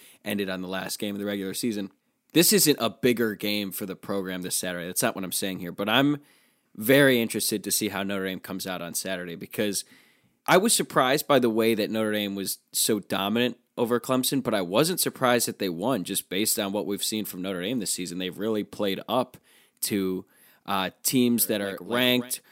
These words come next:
Speaker 1: or have had success this season, but it's been the complete opposite against teams or against inferior competition. So, uh, I think Notre Dame certainly took a step in the right direction on Saturday, but the issue has been in games like the one Notre Dame has, uh,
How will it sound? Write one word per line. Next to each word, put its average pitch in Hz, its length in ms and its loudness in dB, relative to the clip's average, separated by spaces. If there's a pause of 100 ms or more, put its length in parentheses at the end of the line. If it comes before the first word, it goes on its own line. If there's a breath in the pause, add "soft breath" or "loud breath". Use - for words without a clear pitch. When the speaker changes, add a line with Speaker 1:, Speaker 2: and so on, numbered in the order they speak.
(140 soft breath)
Speaker 1:
or 98 160 -2
have 98 120 -2
had 117 240 2
success - 400 0
this 107 160 0
season, 98 340 -2
but 110 120 0
it's - 100 -4
been 147 120 0
the 107 60 -2
complete 151 520 -2
opposite 104 540 -2
against 98 400 -4
teams 92 440 -4 (240 loud breath)
or 113 80 0
against 113 340 2
inferior 107 460 0
competition. 98 720 -4
So, 107 440 2 (640 soft breath)
uh, 107 200 4
I 123 120 4
think 160 180 2
Notre 151 160 6
Dame 135 100 4
certainly 127 300 2
took 104 220 -2
a 98 40 -4
step - 420 0
in 107 100 -4
the 104 80 -2
right 113 240 0
direction 104 500 0
on 143 120 2
Saturday, 143 420 6
but 113 500 2 (880 soft breath)
the 147 340 4
issue 226 360 6
has 196 180 4
been 143 220 4
in 123 120 4
games 117 400 2
like 110 200 -2
the 117 80 4
one 117 220 4
Notre 123 160 4
Dame 110 120 0
has, 117 340 0
uh, 104 120 -4